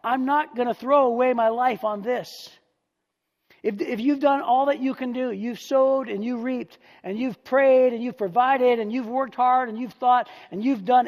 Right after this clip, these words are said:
everything you could do about that which you worry about, then just let go, give it to God, put it at the altar of the cross, and just trust God for the rest of it. If our emotions are driven by what we are devoted to,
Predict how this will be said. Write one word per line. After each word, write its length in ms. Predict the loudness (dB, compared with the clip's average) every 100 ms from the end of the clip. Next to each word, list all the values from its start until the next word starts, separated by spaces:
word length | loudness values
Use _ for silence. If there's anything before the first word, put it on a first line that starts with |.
| 0
everything 640 | -8 -4 -4 -4 -4 -4
you 140 | -6 -6
could 220 | -8 -8
do 160 | -6 0
about 280 | 0 0
that 220 | -2 -2 -4
which 220 | -10 -8
you 120 | -10
worry 300 | -8 -6 -6
about, 320 | -4 -4 -4 -8 -18 -10
then 160 | -8
just 240 | -4 -6 -6
let 500 | -6 0 0 -2 -4
go, 280 | -2 -2
give 240 | -4 -6 -6
it 140 | -6
to 80 | -8
God, 440 | -6 -4 -2 -4 -6 -16 -6
put 140 | -2
it 60 | -2
at 100 | -2
the 120 | -8 0
altar 320 | 2 2 -2
of 80 | -10
the 80 | -10
cross, 480 | -2 2 2 -2 -8
and 180 | -12 -8
just 300 | -8 -10 -14
trust 480 | -16 -10 -8 -8 -2
God 400 | 0 0 -4 -8 _ _ -12
for 80 | -8
the 120 | -4
rest 340 | -2 -4 -6
of 100 | -12
it. 180 | -12 -20 _ _ _ _ _ _ _ _ _ _ _ -10
If 120 | 0
our 140 | 2 2
emotions 600 | 4 6 4 0 -6 -6
are 80 |
driven 400 | -6 -2 -2 -2
by 200 | 0 0
what 280 | 0 -4 -4
we 140 | -4 -4
are 80 |
devoted 540 | -4 -6 -2 -2 -2 -8
to, 260 | -10 -10